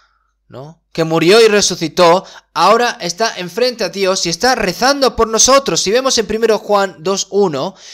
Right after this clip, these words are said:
"Hijitos míos, estas cosas os escribo para que no pequéis, y si alguno hubiere pecado, abogado tenemos para con el Padre, a Jesucristo el justo". Nosotros, después de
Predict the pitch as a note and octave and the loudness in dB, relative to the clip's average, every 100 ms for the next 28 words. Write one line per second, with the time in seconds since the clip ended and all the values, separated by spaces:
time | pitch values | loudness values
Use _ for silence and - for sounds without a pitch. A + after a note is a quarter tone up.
0 | - E3 D#3+ G3+ G3+ E3+ F#3 F3+ E3+ F#3 | -8 -6 -4 -2 -2 -2 -2 0 0 -2
1 | F3 F3+ - G3 F#3 E3+ D#3+ D3 - E3 | -4 -4 -2 -2 -2 -4 -4 -6 -4 -2
2 | D3+ C3+ - - - E3 E3 E3 D3+ G3+ | 0 -2 -8 -18 -2 0 0 -2 -2 0
3 | A#3+ A3 G#3+ G#3 G#3 D3 C#3 D#3 D3 G#3+ | 0 -2 -2 0 0 -2 -4 -4 -4 -2
4 | A#3+ D#3+ A3 G3+ F3 E3 F3+ D#3+ C#3+ E3+ | -2 2 2 2 -4 -4 -2 -2 -4 -6
5 | - - _ C#3 C3+ C3 G#3 A3 A#3 A3+ | -20 -20 _ -2 -2 0 0 2 -2 -2
6 | D3 D#3+ G3+ G3+ - D#3 C#3 F#3+ G3 F3 | -6 -4 -6 -6 -8 -8 -8 -8 -8 -6
7 | E3 D#3+ E3 E3+ - _ D#3+ - E3 C3+ | -4 -4 -6 -12 -16 _ -12 -8 -8 -10
8 | - D3+ D3 - C#3+ - _ C#3+ D3 C#3+ | -8 -6 -6 -10 -14 -16 _ -6 -6 -6
9 | D#3+ C#3 - A#2 B2 - D#3+ D3+ B2+ C3 | -10 -10 -12 -16 -10 -6 -6 -6 -12 -14
10 | - D#3 C3+ C3+ | -6 -6 -4 -6